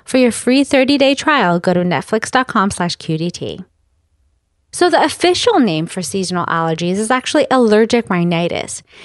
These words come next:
In the episode, When is a Sinus Infection Serious?, we learned that anything that ends in itis means inflammation of. So sinusitis is therefore the inflammation of the sinuses.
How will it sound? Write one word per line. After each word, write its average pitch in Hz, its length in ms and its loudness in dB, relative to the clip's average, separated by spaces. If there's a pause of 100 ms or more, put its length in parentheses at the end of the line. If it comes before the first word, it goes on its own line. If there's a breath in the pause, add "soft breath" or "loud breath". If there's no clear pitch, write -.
(140 loud breath)
In 285 140 4
the 285 100 4
episode, 294 500 2
When 220 240 2
is 330 140 0
a 359 60 -2
Sinus 285 480 0
Infection 214 540 0
Serious?, 320 720 0 (260)
we 277 140 4
learned 330 320 4
that 320 200 2 (140)
anything 320 520 2
that 240 160 2
ends 196 220 0
in 185 140 0 (160)
itis 202 540 0
means 180 300 2
inflammation 247 760 0
of. - 380 -4 (380)
So 254 140 2
sinusitis 254 1000 0
is 202 160 0
therefore 180 420 -2
the 233 80 0
inflammation 220 640 -2
of 240 100 -2
the 294 120 0
sinuses. - 760 -4